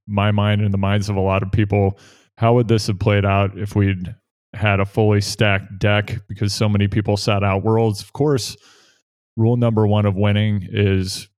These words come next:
you have to show up. So we can only, uh, go with the talent that we had in the field that day. There, of course, is the question of why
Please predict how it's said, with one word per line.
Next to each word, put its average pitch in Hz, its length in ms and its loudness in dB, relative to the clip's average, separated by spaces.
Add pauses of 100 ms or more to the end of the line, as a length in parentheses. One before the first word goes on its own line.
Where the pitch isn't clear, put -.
(180)
you 107 80 -2
have 101 200 -2
to 113 80 -4
show 95 240 0
up. 87 260 -6
So 104 160 0
we 101 120 2
can 104 160 -2
only, 104 340 2
uh, 98 320 2 (880)
go 135 200 4
with 131 200 2
the 117 100 2
talent 113 560 0 (960)
that 104 100 0
we 104 120 2
had 107 200 2
in 101 100 0
the 95 60 -2
field 123 320 0
that 113 220 0
day. 110 340 2 (100)
There, 101 140 0
of 95 100 -4
course, 107 340 0
is 101 120 -2
the 101 80 -6
question 98 480 0
of 92 400 -4 (840)
why 95 320 0